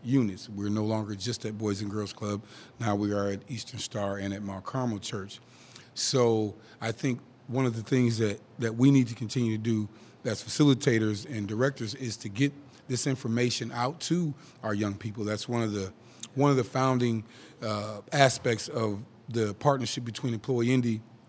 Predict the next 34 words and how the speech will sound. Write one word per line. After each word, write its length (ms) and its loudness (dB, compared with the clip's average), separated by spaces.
and 120 0
Boys 260 10
and 80 -2
Girls 360 0
is 160 -2
to 200 -4
inform 920 6
the 80 0
east 220 4
side 240 4
of 120 -2
the 80 -8
cafe 580 -2
and 100 -4
all 140 -2
the 80 -4
resources 480 -4
that 140 -4
they 100 -8
have 420 2
in 160 0
that 160 -2
location. 580 0
And 80 -10
so 220 -2
as 120 -4
we 140 2
continue 380 -2
to 80 -2
tell 340 0
those 240 -2
sixteen 320 -4
to 80 0
twenty-four-year-olds, 960 4